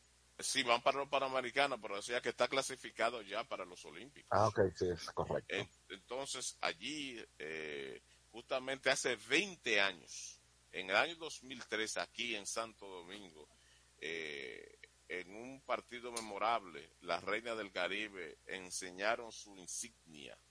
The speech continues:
Speaker 1: triunfadora al derrotar a Cuba y ganó la medalla de oro. Y de ahí en adelante nosotros conocemos la historia de las reinas del Caribe, no solamente a nivel panamericano, sino a nivel mundial. Actualmente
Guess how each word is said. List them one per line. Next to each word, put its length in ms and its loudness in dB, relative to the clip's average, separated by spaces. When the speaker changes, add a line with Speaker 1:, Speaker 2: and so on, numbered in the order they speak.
Speaker 1:
triunfadora 760 0
al 120 6
derrotar 500 0
a 80 4
Cuba 480 -8
y 640 -10
ganó 300 2
la 120 2
medalla 420 2
de 100 -4
oro. 420 -10
Y 120 -14
de 100 0
ahí 220 4
en 100 -4
adelante 800 -2
nosotros 440 -16
conocemos 480 -14
la 80 -6
historia 380 -8
de 60 -6
las 300 -2
reinas 420 -2
del 180 -6
Caribe, 440 -6
no 120 -10
solamente 480 -8
a 60 -4
nivel 300 -8
panamericano, 800 -8
sino 380 -10
a 40 -4
nivel 360 -6
mundial. 500 -6
Actualmente 760 -6